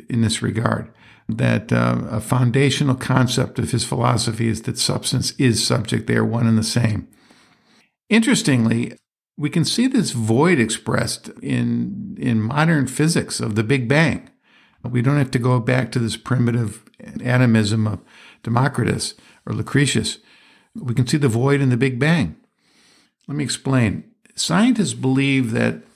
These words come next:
in the early universe, there was a, an enormous cosmic inflation within a microsecond. And although the expansion slowed, the universe is still expanding today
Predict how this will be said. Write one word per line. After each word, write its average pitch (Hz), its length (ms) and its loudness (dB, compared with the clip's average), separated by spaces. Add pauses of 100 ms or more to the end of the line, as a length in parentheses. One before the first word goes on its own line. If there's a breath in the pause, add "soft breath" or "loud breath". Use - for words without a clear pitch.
in 120 120 -2
the 123 140 2
early 143 240 2
universe, 107 680 2
there 120 240 -4
was 117 200 -2
a, 120 40 -2
an 120 400 -4
enormous 123 840 2
cosmic 113 580 0
inflation 117 640 0
within 110 580 -2 (280)
a - 40 -8
microsecond. - 760 -2 (800 soft breath)
And 123 520 0 (160)
although 123 300 0
the 120 420 -2 (120)
expansion 160 580 0
slowed, 151 640 2
the 127 60 -2
universe 160 440 2
is 123 140 0
still 196 360 0
expanding 120 560 0
today 170 460 0